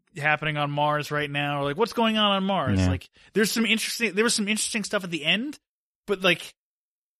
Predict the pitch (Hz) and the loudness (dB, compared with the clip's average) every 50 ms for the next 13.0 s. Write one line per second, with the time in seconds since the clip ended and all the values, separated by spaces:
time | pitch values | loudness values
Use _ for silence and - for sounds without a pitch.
0 | _ _ _ _ _ _ _ _ _ - 123 151 170 175 190 185 - 202 185 185 | _ _ _ _ _ _ _ _ _ -2 0 0 2 2 2 0 0 0 0 2
1 | 185 180 185 190 185 180 180 180 170 196 208 190 165 151 147 147 143 143 - _ | 2 2 2 2 2 0 0 0 0 0 0 2 2 2 2 2 0 -2 -4 _
2 | _ _ _ - 151 143 143 151 156 160 165 _ _ _ _ _ _ _ _ _ | _ _ _ -4 0 0 2 0 0 -4 -6 _ _ _ _ _ _ _ _ _
3 | _ _ _ - _ _ _ _ - - 170 170 165 165 165 160 160 160 170 165 | _ _ _ -20 _ _ _ _ -12 -4 0 2 2 4 2 2 2 2 4 6
4 | 147 147 135 127 117 113 110 - 104 104 101 101 110 107 104 104 104 101 98 95 | 8 8 10 10 8 8 6 6 4 4 6 6 8 8 8 8 8 6 6 4
5 | 90 143 156 175 165 127 107 101 98 98 95 92 92 90 87 87 90 92 92 - | 2 0 -2 -2 2 4 6 6 8 8 6 4 4 2 2 0 0 -2 -2 -4
6 | - _ _ _ - 165 180 170 165 151 170 180 - _ _ _ _ _ _ _ | -6 _ _ _ 2 2 2 4 4 2 0 0 -4 _ _ _ _ _ _ _
7 | _ _ _ _ _ _ _ _ _ _ _ _ _ _ _ - - - - - | _ _ _ _ _ _ _ _ _ _ _ _ _ _ _ -8 -4 -2 -2 -2
8 | - - - - - - - - 107 117 127 143 156 - - 139 131 139 143 135 | -4 -6 -8 -12 -14 -16 -4 2 2 4 6 6 4 4 4 4 6 6 6 8
9 | 131 127 123 123 120 107 - 107 117 117 113 - - 120 117 113 107 107 107 104 | 8 8 8 8 8 6 4 4 6 6 6 6 4 4 4 6 6 6 6 6
10 | 107 107 - 123 110 107 107 104 - 117 107 104 101 104 101 104 101 98 107 104 | 6 4 4 4 4 4 4 4 4 4 4 6 6 6 6 6 6 6 6 4
11 | 98 101 107 104 - - 117 117 117 120 117 113 - - - - - - - 104 | 6 6 4 4 4 6 6 6 6 6 4 2 0 0 0 0 -2 0 4 6
12 | 104 101 98 104 101 - 123 120 131 - - 175 180 190 185 - - - - | 6 6 6 4 2 4 4 4 6 4 6 6 6 6 6 4 2 0 -2